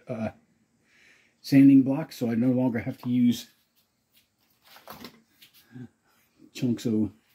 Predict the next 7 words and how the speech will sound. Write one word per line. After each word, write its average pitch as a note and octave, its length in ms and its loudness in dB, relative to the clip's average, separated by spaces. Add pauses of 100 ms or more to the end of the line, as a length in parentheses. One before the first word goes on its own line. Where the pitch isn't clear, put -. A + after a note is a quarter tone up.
(220)
crate C3+ 400 2
pallet. C#3+ 440 -10 (140)
<laughs> - 680 -4 (1300)
Again, A2 380 0 (120)
thank B2+ 200 -4
you, A#2+ 100 -2
sir. C3+ 320 -4